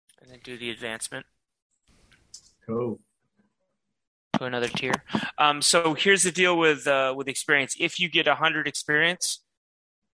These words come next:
Speaker 1: you can, uh, you can, you go up a rank. So your rank goes from rank one to rank two.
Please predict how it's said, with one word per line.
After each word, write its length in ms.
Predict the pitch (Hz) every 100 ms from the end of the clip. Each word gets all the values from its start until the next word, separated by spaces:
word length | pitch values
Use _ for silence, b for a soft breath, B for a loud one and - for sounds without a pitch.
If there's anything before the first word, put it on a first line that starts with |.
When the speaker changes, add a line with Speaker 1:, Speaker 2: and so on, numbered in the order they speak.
| -
Speaker 1:
you 240 | 123 143
can, 500 | - 151 135 127 123
uh, 100 | 120
you 200 | 127 135
can, 420 | 143 127 123 123
you 100 | 131
go 200 | 127 143
up 140 | 135 131
a 60 |
rank. 360 | 117 113 107 - - _ _ _ _ _ _ - - - - - - - - _ _ _ _ _ -
So 120 | -
your 160 | 143 131
rank 280 | 131 139 135
goes 180 | 139 131
from 120 | 127
rank 220 | 131 127 -
one 220 | 135 127
to 60 |
rank 240 | 123 117 107
two. 340 | - 120 104